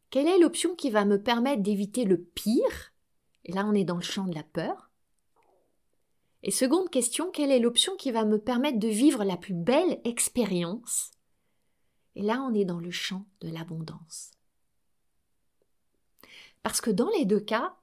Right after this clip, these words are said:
je veux vous rappeler une loi fondamentale, en tout cas une loi fondamentale pour moi dans laquelle je crois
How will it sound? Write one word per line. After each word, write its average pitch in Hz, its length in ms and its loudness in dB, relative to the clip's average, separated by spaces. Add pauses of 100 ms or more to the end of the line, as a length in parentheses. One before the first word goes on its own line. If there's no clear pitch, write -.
je 185 140 -6
veux 220 80 0
vous 247 120 0
rappeler 226 580 0
une 196 220 4
loi 240 420 6
fondamentale, 233 1400 2 (500)
en 196 100 -2
tout 202 140 -6
cas 269 300 4
une 208 100 2
loi 247 180 6
fondamentale 214 720 0
pour 202 180 -6
moi 202 280 2
dans 208 160 0
laquelle 269 460 2 (460)
je 190 180 2
crois - 680 2